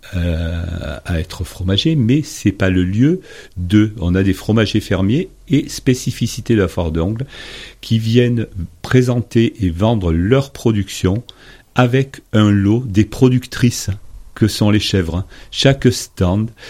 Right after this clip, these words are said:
est accompagné d'un lot des productrices. Alors j'ai dit,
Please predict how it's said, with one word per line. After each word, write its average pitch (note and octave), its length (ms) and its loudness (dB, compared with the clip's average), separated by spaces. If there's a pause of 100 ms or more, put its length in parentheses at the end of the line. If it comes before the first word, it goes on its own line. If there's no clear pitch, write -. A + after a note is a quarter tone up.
(320)
est B2+ 240 2
accompagné G#2 600 0
d'un G2 260 2
lot A#2+ 200 4
des G#2+ 140 0
productrices. F#2 640 -2
Alors C#2+ 220 -4
j'ai D2+ 160 -6
dit, D#2 320 -2